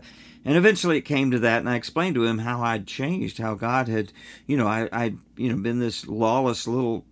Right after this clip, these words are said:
drug punk, and God transformed me, you know.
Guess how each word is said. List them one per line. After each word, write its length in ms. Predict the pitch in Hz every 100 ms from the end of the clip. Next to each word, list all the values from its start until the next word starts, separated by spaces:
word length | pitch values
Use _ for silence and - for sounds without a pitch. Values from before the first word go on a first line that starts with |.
| -
drug 440 | - 120 127 95
punk, 500 | - 135 170 120 - - - - -
and 260 | - 117 110
God 400 | 110 131 139 -
transformed 760 | - 123 117 - - 147 269 110
me, 180 | 107
you 240 | 98 98 107
know. 280 | 104 113